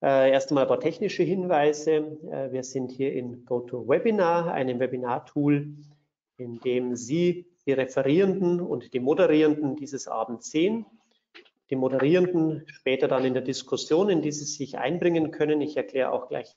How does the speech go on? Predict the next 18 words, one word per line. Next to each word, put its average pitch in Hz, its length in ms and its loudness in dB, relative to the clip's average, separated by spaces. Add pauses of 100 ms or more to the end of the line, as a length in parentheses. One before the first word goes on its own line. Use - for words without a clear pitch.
wie 143 260 -6 (440)
sind 127 460 -4
meine 127 220 -10
beiden 113 280 -6
Mitarbeitenden, 170 760 2
mein 127 240 -2
Team, 190 460 -4 (420)
äh, 131 260 -2
Doktor 123 360 -4
Nahe 123 240 0
Schuster-Brandis 185 920 -2
und 135 120 -4
Fabian 127 720 -4
Norden. 208 520 0 (560)
Die 151 60 -16
beiden 131 420 -4
werden, 123 560 -2 (420)
äh, 123 240 -6